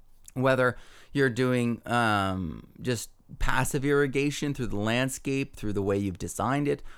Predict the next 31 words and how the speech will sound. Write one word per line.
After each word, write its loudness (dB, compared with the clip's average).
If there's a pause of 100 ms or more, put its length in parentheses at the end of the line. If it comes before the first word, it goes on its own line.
(120)
or 0
whether 2
you're, 2 (160)
you 0
know, 2
have 0
systems -2
that 0 (260)
irrigate 0
and -4 (340)
maybe 0
you're 2
pumping 2
water 2
and 2
all 0
that. -2
D-, -2
it 2
doesn't 0
matter 2
what -2
you've 0
designed. 2 (320)
Water 4
is 0
your 0
life, 0
is 2
life. -8 (840)
And -2